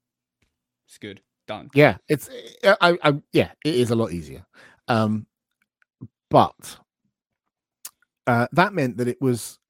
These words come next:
Speaker 2: it was a bit of a hurdle to get packages in, in Ubuntu.
Speaker 1: Right.
Speaker 2: And y-, it was, it was difficult for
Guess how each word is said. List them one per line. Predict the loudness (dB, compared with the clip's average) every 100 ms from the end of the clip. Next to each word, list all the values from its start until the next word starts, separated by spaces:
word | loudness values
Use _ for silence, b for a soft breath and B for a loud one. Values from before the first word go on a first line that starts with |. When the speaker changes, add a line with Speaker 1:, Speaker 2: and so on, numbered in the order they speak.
| _
Speaker 2:
it | -6
was | -4 -6 -6
a | -4
bit | -2
of | -2
a |
hurdle | -2 0 0 -2
to | -10
get | -6 -6
packages | -4 -8 -8 -8
in, | -6 -6 -8 -12 _ _ -6
in | -4
Ubuntu. | 0 0 -2 -8 -16 -12
Speaker 1:
Right. | -10 -10 b b b b _ -6
Speaker 2:
And | -4 -2 -2 -4 -8 -16 _ _ _ _ _ _ _ _ _ -18
y-, | -16 -12 -6
it | -4
was, | -2 -4 -6 -10
it | -6
was | -6 -8 _
difficult | -2 0 -2 0 0 -2 _
for | -20 -6 -2 -2 -2 -4